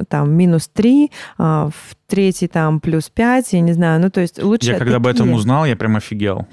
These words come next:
Speaker 2: Потому
Speaker 1: Да,
Speaker 2: что я всегда
Speaker 1: это
Speaker 2: пытался петь не своим голосом песни, ну, потому что, типа, по умолчанию они там идут как-то. Потом мне кто-то подсказал, и мир изменился. То есть я
Speaker 1: Да,
Speaker 2: просто прихожу,
Speaker 1: мир
Speaker 2: вот это
Speaker 1: изменился.
Speaker 2: минус два, это туда-сюда. Мгм.
Speaker 1: Конечно, да,
Speaker 2: Но это всё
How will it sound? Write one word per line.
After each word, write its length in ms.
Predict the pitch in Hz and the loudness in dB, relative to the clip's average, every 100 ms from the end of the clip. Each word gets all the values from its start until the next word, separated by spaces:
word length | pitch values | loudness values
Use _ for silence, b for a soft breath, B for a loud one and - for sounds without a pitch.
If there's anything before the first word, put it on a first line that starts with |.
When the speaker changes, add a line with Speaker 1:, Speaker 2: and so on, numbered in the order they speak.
| B | B
Speaker 2:
Потому 120 | - 196 | -4 0
Speaker 1:
Да, 100 | 247 | 2
Speaker 2:
что 100 | 196 | 2
я 60 | |
всегда 220 | - 127 196 | 0 -2 -2
Speaker 1:
это 80 | 202 | 0
Speaker 2:
пытался 320 | 139 135 113 | 0 -2 -4
петь 240 | 135 127 | -4 -2
не 120 | 131 120 | -2 -2
своим 360 | - 120 120 | -2 0 2
голосом 420 | 113 147 170 131 | 2 0 0 -2
песни, 320 | 107 131 - 117 | -2 -4 -2 0
ну, 140 | 113 | 0
потому 200 | 113 107 | 0 -4
что, 180 | 101 107 | -4 -6
типа, 240 | 104 - | -8 -10
по 100 | - | -6
умолчанию 480 | 104 107 - 113 101 | -2 -2 -2 -2 0
они 100 | 98 | -2
там 220 | 95 101 | -2 -6
идут 160 | 101 101 | -6 -8
как-то. 360 | 92 98 - - B B B B B | -12 -14 -16 -18 B B B B B
Потом 220 | - 123 117 | -6 0 0
мне 80 | |
кто-то 180 | 110 113 | 0 -6
подсказал, 420 | - - 107 135 131 | -8 -6 -4 -2 -2
и 60 | |
мир 200 | 110 117 | -2 -2
изменился. 640 | 104 110 107 95 - 98 104 | -2 -2 -2 -4 -8 -14 -16
То 60 | - | -14
есть 100 | 165 | -2
я 60 | |
Speaker 1:
Да, 60 | 202 | 0
Speaker 2:
просто 160 | 196 175 | 2 2
прихожу, 300 | - 117 160 | 0 2 2
Speaker 1:
мир 100 | 113 | 0
Speaker 2:
вот 120 | 190 | 0
это 160 | - | -2
Speaker 1:
изменился. 60 | 123 113 | -2 0
Speaker 2:
минус 160 | 107 | -2
два, 280 | 113 156 175 | -4 -4 -4
это 160 | 104 104 | -4 -4
туда-сюда. 580 | 104 104 104 110 127 - B B B B B B B | -4 -6 -6 -6 -6 -8 B B B B B B B
Мгм. 280 | 101 104 104 | -6 -4 -2
Speaker 1:
Конечно, 500 | 233 233 190 180 185 | 2 2 2 0 0
да, 120 | 190 | 2
Speaker 2:
Но 60 | 175 | 0
это 120 | |
всё 40 | 196 | 0